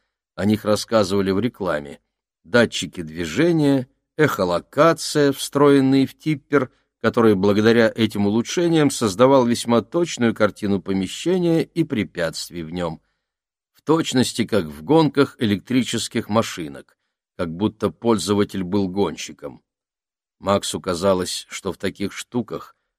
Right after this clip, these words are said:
как-то многовато электроники, и предпочитал проверенные резиновые маркеры, расклеенные по квартире. «Я вам руку подаю, пан Грабинский»,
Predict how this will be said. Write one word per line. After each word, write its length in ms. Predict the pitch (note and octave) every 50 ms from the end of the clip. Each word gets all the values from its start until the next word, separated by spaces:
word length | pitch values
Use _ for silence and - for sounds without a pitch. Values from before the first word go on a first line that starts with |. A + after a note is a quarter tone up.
| _ _ _
как-то 420 | - G2 F#2 - _ G#2+ G2+ G2 - _
многовато 840 | G#2 G#2 G2+ G2 G2 G2 E2+ F#2+ G2 G2 G#2 G#2+ G#2 G2+ - G#2 G2
электроники, 840 | F#2+ F#2+ F2+ - _ - G#2+ B2 B2 G#2 F#2 D#2+ - - - - _ _ _ _ _ _ -
и 80 | F#2+
предпочитал 720 | - G2 G2 E2 - - G2+ - - G2+ - - A2+ G#2+ -
проверенные 760 | - E2+ F#2 F2+ F#2 G2+ C#3 C#3+ C3 B2 A2+ A2+ A2+ A2 G#2+
резиновые 720 | G2 G2+ F#2 D#2+ F2 A2+ A#2+ G#2+ G#2+ G2+ G2+ G2 G2 F#2+
маркеры, 720 | F#2+ G#2 B2 C3 C3+ B2 G#2+ - B2 A2 A2+ A2+ G#2+ - _ _ _ _ -
расклеенные 800 | G2+ G2+ - - - B2+ B2+ A#2+ A#2+ A2+ G#2+ G2+ G2+ G2+ G2 -
по 120 | G2 F2
квартире. 600 | - F#2+ F#2+ F#2 E2+ - - D#2+ D2 C#2 C2+ - _ _ _ _ _ _ _ _ _ _ _ _ _ _ _ _ _ _ _ _ _ _ _ _ _ _ _ _ _ _ _ _ _ _ _ _ _
«Я 400 | E2 E2 F#2+ A2 C3 D3+ D#3+ E3
вам 420 | C3+ D3+ D#3+ D#3 D3+ C3+ - - _
руку 680 | - C3 C3+ C3+ C3+ B2+ A2+ - - F#2 E2 D#2+ C#2+ - _
подаю, 560 | - F#2 E2+ F#2 F2+ E2+ F2 E2+ E2 D#2+ D#2+ - _
пан 340 | G2 F#2 F#2 F2 F2 - _
Грабинский», 920 | E2 F2 F2+ F2+ E2+ D#2 D#2 D#2+ D2 D2+ - - - - C#2 C#2+ C#2+ -